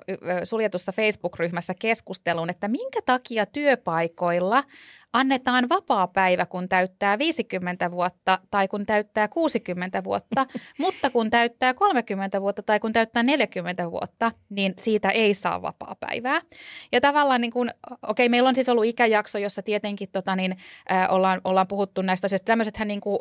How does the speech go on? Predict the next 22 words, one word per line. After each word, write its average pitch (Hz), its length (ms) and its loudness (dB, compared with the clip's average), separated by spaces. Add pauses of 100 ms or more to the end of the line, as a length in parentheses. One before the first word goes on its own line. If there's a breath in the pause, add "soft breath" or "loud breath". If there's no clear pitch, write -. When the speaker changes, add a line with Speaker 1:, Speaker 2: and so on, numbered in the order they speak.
(100)
Speaker 1:
vaikuttaa 240 520 0
myös 202 320 -2
semmoiseen 196 400 -2
epäbalanssiin 185 800 2
siinä 196 160 -2
työyhteisössä, 185 680 2
mutta 185 100 -6
se - 80 0
on 262 60 2
nyt 233 80 0
niin 196 80 0
kun 220 80 4
Speaker 2:
Mm. 240 60 6
Speaker 1:
eri 269 180 4
asia. 175 260 0
Tässä 349 340 0
yhteydessä 196 460 0
mun 196 140 -4
pointti 277 420 2
on 190 100 -4
se, 247 160 2
että 196 300 -2